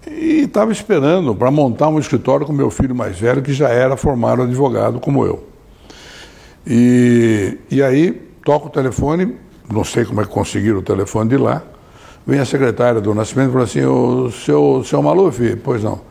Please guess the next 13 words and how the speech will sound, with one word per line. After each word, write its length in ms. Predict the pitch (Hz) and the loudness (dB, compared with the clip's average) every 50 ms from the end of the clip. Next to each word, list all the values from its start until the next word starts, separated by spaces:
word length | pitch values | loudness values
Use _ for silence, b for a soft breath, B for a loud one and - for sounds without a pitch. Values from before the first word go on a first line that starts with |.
| B B B B B B B B B B B - | B B B B B B B B B B B -2
"Tem 80 | - | 0
um 100 | 320 302 | 0 0
cara 280 | - - 240 - 175 165 | 0 0 0 0 2 2
aí 160 | 160 156 151 | 2 2 2
no 100 | 139 131 | 2 0
telefone, 640 | 113 - 135 113 104 92 - - 175 202 185 143 120 | 0 0 -2 -2 -2 -4 -2 0 0 0 0 0 -2
diz 220 | 117 139 - - | -4 -6 -8 -4
que 80 | - 180 | -2 0
é 40 | |
o 80 | 180 - | 0 0
Silvio 480 | - - - - 196 202 208 208 208 196 | -2 -4 0 2 2 2 4 2 2 0
Santos." 760 | - - 175 170 143 160 147 - - 123 107 98 - - - b b b b b b b b b _ _ - 240 | 2 2 2 2 2 2 0 -2 -4 -6 -6 -6 -10 -14 -20 b b b b b b b b b _ _ -6 -4
"É, 400 | 220 170 180 214 226 226 208 | 0 2 2 2 2 0 -2